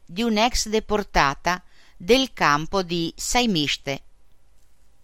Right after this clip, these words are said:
Lo sterminio degli ebrei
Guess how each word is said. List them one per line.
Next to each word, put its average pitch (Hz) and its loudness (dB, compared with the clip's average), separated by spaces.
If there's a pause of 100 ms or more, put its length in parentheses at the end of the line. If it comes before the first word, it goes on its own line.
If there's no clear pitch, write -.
(3250)
Lo 214 4
sterminio 214 2
degli 208 2
ebrei 170 2